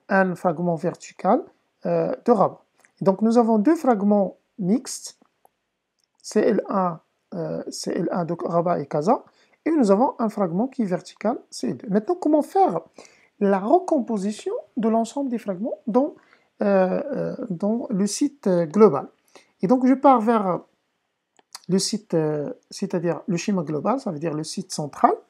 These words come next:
site de Rabat, et j'accède à donc, euh, je vais agrandir un petit peu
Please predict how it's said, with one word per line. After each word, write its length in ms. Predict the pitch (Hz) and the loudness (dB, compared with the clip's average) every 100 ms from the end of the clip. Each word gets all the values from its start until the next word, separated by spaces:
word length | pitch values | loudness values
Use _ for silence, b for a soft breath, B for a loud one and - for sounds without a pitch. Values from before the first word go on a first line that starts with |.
| _ | _
site 240 | - 175 139 | -10 -10 -6
de 80 | |
Rabat, 300 | 156 143 175 - _ b b b b b - | -4 -4 -6 -10 _ b b b b b -2
et 60 | |
j'accède 560 | 180 220 220 - 208 202 - _ | 2 0 0 2 2 0 -14 _
à 380 | 180 170 - _ _ _ - | 0 2 0 _ _ _ -12
donc, 360 | 165 165 _ | -10 -10 _
euh, 380 | 160 151 151 147 165 _ _ _ _ - | -10 -10 -10 -12 -14 _ _ _ _ -18
je 320 | 175 _ - _ _ _ | -18 _ -20 _ _ _
vais 80 | 175 | -10
agrandir 420 | 147 165 160 156 | -8 -8 -8 -8
un 60 | 156 | -10
petit 180 | - - | -16 -8
peu 320 | - 311 | -4 -4